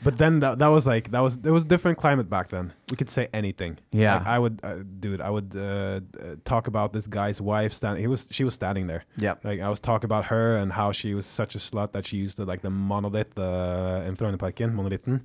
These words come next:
Speaker 2: Yeah.
Speaker 1: as a dildo 'cause she needed so many guys up her, uh, and, like, all these kind of things.
Speaker 2: Yeah.
Speaker 1: And we used to, like, that, that was the kind of thing we used to throw at each other.
Speaker 2: Yeah.
Speaker 1: And people would laugh their asses off. And,
Speaker 2: Ex-
Speaker 1: and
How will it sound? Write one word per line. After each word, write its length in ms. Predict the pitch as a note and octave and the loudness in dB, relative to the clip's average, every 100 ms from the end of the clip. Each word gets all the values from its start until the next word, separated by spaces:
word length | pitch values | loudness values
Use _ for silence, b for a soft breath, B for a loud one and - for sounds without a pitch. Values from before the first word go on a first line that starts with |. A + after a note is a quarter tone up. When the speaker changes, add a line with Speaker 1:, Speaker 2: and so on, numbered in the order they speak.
| - | -4
Speaker 2:
Yeah. 400 | G#2+ G#2 G#2 G#2+ | -2 0 2 2
Speaker 1:
as 80 | G2+ | 2
a 60 | F#2+ | 0
dildo 300 | A2 G#2+ A2 | 0 2 0
'cause 100 | G#2 | -2
she 100 | - G2+ A2 | -6 -6 -4
needed 200 | G2+ G2 | -4 -4
so 180 | - A2 | -4 -2
many 180 | G#2+ G2+ | 0 -2
guys 280 | G2 G2 G2 | -2 -2 -2
up 140 | G2 | -4
her, 180 | G#2 G2+ G2 | -4 -4 -4
uh, 240 | G2 G2 | -4 -4
and, 100 | F#2+ | -4
like, 140 | G2 G2 | -6 -4
all 140 | A#2+ B2+ | -2 2
these 220 | C3+ C#3 | 2 2
kind 180 | A2+ F2+ | 0 -4
of 60 | |
things. 260 | - F2 A#2 | -4 -2 4
Speaker 2:
Yeah. 300 | A2+ G2+ E2+ - | 6 6 2 -2
Speaker 1:
And 100 | A2+ | 2
we 60 | |
used 160 | C3+ C#3+ | 2 2
to, 60 | D3+ - - | -6 -10 -8
like, 240 | G#2 A#2+ G2 | -2 -2 2
that, 220 | B2 C#3 B2+ A#2 | 2 2 0 0
that 220 | B2+ C3+ | 2 4
was 140 | B2+ | 2
the 100 | B2 | 0
kind 240 | A#2 G#2+ G#2 | -2 -2 -2
of 60 | |
thing 180 | G#2+ G#2 | -2 0
we 80 | G#2 | 0
used 120 | G2 | -2
to 40 | G2+ | -4
throw 220 | G#2+ G2+ | -2 0
at 120 | F#2 | 0
each 140 | F2 | -2
other. 260 | F#2+ E2+ F2 | -4 -4 -6
Speaker 2:
Yeah. 260 | - G2+ E2+ - | 0 0 0 -2
Speaker 1:
And 220 | A2 A2 | -2 0
people 280 | - C3 A#2 | 2 0 0
would 120 | G#2+ | -2
laugh 220 | F#2+ G2 | 0 -2
their 120 | F#2+ F#2+ | 0 0
asses 320 | G#2 G2 F#2+ | 0 -2 -4
off. 220 | G2+ G2 | -4 -2
And, 140 | G2 | -4
Speaker 2:
Ex- 100 | G2 | -4
Speaker 1:
and 240 | G2+ G2+ | -4 -4